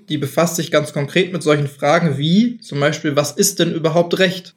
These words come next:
In welchem Verhältnis stehen Gerechtigkeit und Recht zueinander? Ist Gerechtigkeit, das, was wir denken, was gerecht ist, auch immer gleichbedeutend mit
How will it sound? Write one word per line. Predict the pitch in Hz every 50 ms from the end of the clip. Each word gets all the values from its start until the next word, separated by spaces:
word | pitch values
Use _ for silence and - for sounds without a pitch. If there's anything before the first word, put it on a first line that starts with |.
| _ _
In | - 156 131
welchem | 143 165 170 170 165 -
Verhältnis | - 151 143 151 175 202 - 208 196 175 170 170
stehen | - - - - 196 208 208 190 185 170 -
Gerechtigkeit | 156 151 147 170 202 202 - - - 156 - - - 160 147 139
und | 143 139
Recht | 139 175 190 - -
zueinander? | - - 143 131 135 135 131 123 - - - -
Ist | - - -
Gerechtigkeit, | - 147 135 135 143 170 165 - - 202 196 - - - 196 190 208 208 208
das, | 143 135 -
was | 143 139 -
wir | 143 135
denken, | - - 151 165 208 220 208 185
was | 180 180 175
gerecht | - 170 139 143 160 175 - -
ist, | - 202 208 - - - - - - _ _
auch | - 143 -
immer | - 165 165 165 165 170 185 175 - - - _
gleichbedeutend | - - 135 151 - - - 170 151 - 160 165 170 165 180 170 - -
mit | 156 151 170 170 170 - -